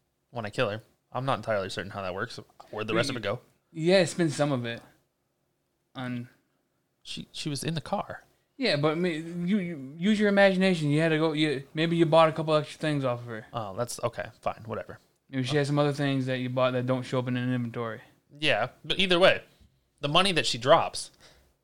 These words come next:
Speaker 1: is not equivalent to the money I handed her two seconds ago. <laughs> Um, <laughs> but anyway, I wanna be able to go behind the tree, see the car bounce, get her out, kill her, take my money back,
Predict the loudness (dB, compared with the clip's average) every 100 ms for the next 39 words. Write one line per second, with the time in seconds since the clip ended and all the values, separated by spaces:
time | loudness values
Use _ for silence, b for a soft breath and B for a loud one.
0 | _ -4 2 2 2 0 0 -4 -4 -2
1 | -2 0 -4 -4 -4 -4 -8 -12 -16 _
2 | -6 -4 -2 -6 -10 -16 -14 B B B
3 | -20 _ _ _ _ _ 4 8 8 6
4 | 2 2 2 B B 4 6 4 B B
5 | _ 4 8 8 8 6 6 8 10 10
6 | 4 -2 2 2 2 2 0 0 -10 -2
7 | 0 6 6 6 4 0 -4 b b _
8 | 4 8 10 8 4 -4 _ _ 4 6
9 | 6 4 -6 _ _ _ 0 2 2 4
10 | 4 2 2